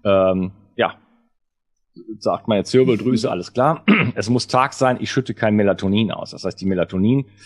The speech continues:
also Melatonin, das Schlafhormon, wird dann, äh, bis zu zwei Stunden lang unterdrückt.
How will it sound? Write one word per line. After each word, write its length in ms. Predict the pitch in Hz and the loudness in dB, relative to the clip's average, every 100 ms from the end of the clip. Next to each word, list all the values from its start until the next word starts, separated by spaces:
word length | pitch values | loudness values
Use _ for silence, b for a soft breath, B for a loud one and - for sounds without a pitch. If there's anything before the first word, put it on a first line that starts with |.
| B _ | B _
also 140 | - 87 | -10 -4
Melatonin, 420 | 87 85 95 95 | -4 0 0 2
das 100 | 80 | 0
Schlafhormon, 720 | 92 104 - 107 110 110 107 - _ _ _ _ - - | -2 -2 0 2 2 2 -2 -8 _ _ _ _ -20 -4
wird 180 | 104 - | -4 0
dann, 200 | 92 101 90 | -2 -2 -4
äh, 160 | 87 | -4
bis 180 | 82 - | -4 -8
zu 120 | - | -12
zwei 240 | - 101 110 | -4 -2 -2
Stunden 280 | - 110 107 | -4 -4 -2
lang 200 | 98 107 | -4 -4
unterdrückt. 680 | 95 87 143 180 - - | -6 -2 0 0 -4 -20